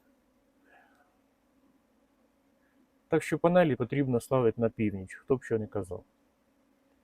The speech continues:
Так що північ працює і дуже добре. А ви як гадаєте? Я думаю, що це геть непогано на північну сторону ставити панелі.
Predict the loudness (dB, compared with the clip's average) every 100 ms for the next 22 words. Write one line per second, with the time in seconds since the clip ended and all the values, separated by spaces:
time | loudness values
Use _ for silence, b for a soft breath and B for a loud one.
0 | _ _ _ _ _ _ _ _ _ _
1 | _ _ _ -2 0 -2 -2 0 0 0
2 | -2 4 4 4 2 4 2 0 0 4
3 | 4 4 0 0 -6 -8 _ _ _ _
4 | _ b b b b _ _ _ _ _
5 | _ _ _ _ _ -2 4 4 4 0
6 | 0 0 0 -6 -18 -20 _ _ _ _
7 | _ _ _ _ _ _ -10 0 2 2
8 | 0 0 -2 -6 0 0 0 _ B B
9 | B B _ _ _ -4 0 0 0 4
10 | 4 4 0 -4 -10 _ _ _ _ _
11 | -10 -8 -6 -4 -4 -4 -6 -8 2 4
12 | 4 -2 -8 -2 0 0 -4 -6 -4 -4
13 | -8